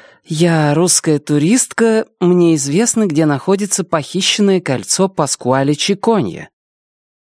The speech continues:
Вике казалось очень важным упомянуть, из какой она страны.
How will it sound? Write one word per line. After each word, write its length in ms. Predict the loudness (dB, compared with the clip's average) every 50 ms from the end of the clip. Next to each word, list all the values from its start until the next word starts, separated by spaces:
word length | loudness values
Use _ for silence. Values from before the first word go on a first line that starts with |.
| _ _ _ _ _
Вике 460 | -10 -6 -4 0 0 0 0 0 -2 0
казалось 640 | 0 0 0 2 2 2 2 2 0 0 0 0
очень 420 | 0 0 0 -2 -2 0 0 0
важным 480 | 0 0 0 0 -2 -2 -4 -4 -2 -2
упомянуть, 580 | -4 -2 -2 -2 0 0 2 2 0 0 0 -2
из 140 | -4 -2
какой 340 | -2 -4 -4 -2 0 0 0
она 200 | 0 0 0 0
страны. 580 | -2 -2 -2 -2 -4 -2 -4 -4 -6 -8 -12